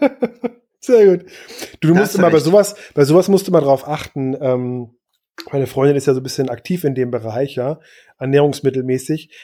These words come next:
Speaker 1: Du musst immer gucken, in welchen Mengen du dir das zuführen musst. Also die meisten Sachen,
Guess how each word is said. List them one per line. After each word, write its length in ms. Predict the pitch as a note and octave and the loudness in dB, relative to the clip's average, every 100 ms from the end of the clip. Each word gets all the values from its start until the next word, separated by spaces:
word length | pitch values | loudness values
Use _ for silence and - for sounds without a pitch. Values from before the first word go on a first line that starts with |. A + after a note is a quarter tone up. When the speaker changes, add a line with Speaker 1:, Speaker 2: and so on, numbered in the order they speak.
| _ | _
Speaker 1:
Du 60 | D3 | -2
musst 140 | D#3 | 2
immer 100 | E3+ | 2
gucken, 200 | D#3+ E3+ | 0 -2
in 60 | D3+ | -2
welchen 320 | C#3+ C#3+ C#3 | 0 -2 0
Mengen 300 | C#3+ E3 D#3 | 2 2 2
du 80 | A#2+ | 0
dir 60 | A#2 | -2
das 200 | A2+ - | -4 -8
zuführen 440 | A#2 - A2+ G#2+ | -14 -8 -8 -8
musst. 280 | G#2+ G#2+ - | -10 -12 -10
Also 60 | |
die 80 | B2 | -6
meisten 360 | C3+ D#3 F#3+ D#3+ | 0 0 0 0
Sachen, 380 | D#3 D#3 D#3 | 0 0 -4